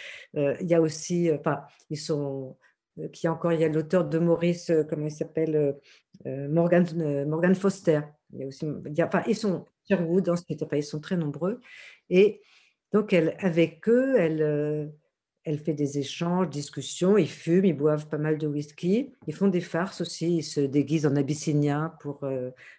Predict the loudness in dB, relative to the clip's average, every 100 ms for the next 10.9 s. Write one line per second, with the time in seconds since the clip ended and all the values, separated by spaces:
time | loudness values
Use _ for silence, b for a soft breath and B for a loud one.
0 | _ -12 -10 -4 -4 -2 -4 -2 -2 -4
1 | -8 _ _ _ _ _ 2 2 2 0
2 | 2 2 0 0 2 2 0 -2 -4 -6
3 | B B B B B -2 2 2 2 0
4 | 0 -2 0 4 4 2 0 -2 -4 -6
5 | -8 -10 -10 -4 0 2 0 -2 -8 0
6 | 2 2 0 -2 0 -2 -2 -4 -2 -2
7 | 0 0 -2 0 -2 0 0 2 2 2
8 | 2 0 B B B B _ -4 2 4
9 | 6 4 2 -2 -6 -14 _ _ _ _
10 | -2 2 2 2 0 -4 -6 -6 -6